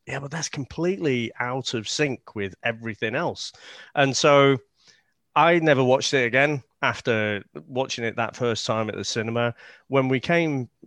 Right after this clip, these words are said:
to watch it again a couple of weeks ago, it got worse. <laughs> And it got worse than I even remembered it, because it was so lumpy. It was so ridiculously jarring how it went from the,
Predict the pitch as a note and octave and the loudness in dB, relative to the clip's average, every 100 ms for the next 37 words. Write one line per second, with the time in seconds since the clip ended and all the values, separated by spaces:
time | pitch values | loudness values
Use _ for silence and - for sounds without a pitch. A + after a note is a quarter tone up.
0 | _ - B2+ B2 - A#2 A2+ A#2 A2 G2+ | _ -8 -2 -2 -2 -4 0 0 0 -2
1 | A2+ G#2+ F#2+ G#2 A#2 - A2 G2 F2+ F2 | -6 -4 -6 -4 -4 -6 -6 -4 -6 -8
2 | _ _ _ _ _ _ _ _ _ A#2+ | _ _ _ _ _ _ _ _ _ -4
3 | G#2 A2+ G#2 G#2 G2 F#2+ - - - - | -2 -4 -4 -4 -2 -2 -4 -8 -8 -4
4 | - F#3+ - F3+ - - - D3 D#3 D#3 | -2 -4 -4 -4 -4 -6 -4 -2 2 2
5 | D3+ D3 D#3+ A#2 F#2+ - - - - - | 4 6 8 6 2 -4 -8 -18 -10 -2
6 | B2 B2 B2 A2+ A2+ A#2 A2 A2+ C3 C#3+ | 2 2 2 0 -4 -2 -2 0 0 2
7 | D3+ D3+ - B2 C3 B2 - D3 C#3+ - | 2 0 -4 -2 -2 -2 -4 -6 -6 -4
8 | - - E3+ E3+ D3 B2 A#2+ A2 G#2 E2+ | -4 -4 0 0 2 2 2 0 -6 -8
9 | D#2 - - - - D#3+ D3 - D#3+ D#3+ | -10 -20 -20 -8 -4 -2 -2 -2 -2 -2
10 | D3 C#3 - D3 - D3 C3 A2+ C3 B2+ | -2 -2 0 -2 -2 -2 0 -2 -2 -4
11 | G2 A2 A#2+ C3+ A2 F2+ E2+ G#2+ G#2 G2+ | -2 0 0 0 0 -2 -4 -4 -2 -4
12 | G2+ A2+ A#2+ A#2+ - F#2+ F#2 F#2 F2+ | -2 0 -2 -6 -12 -10 -6 -6 -6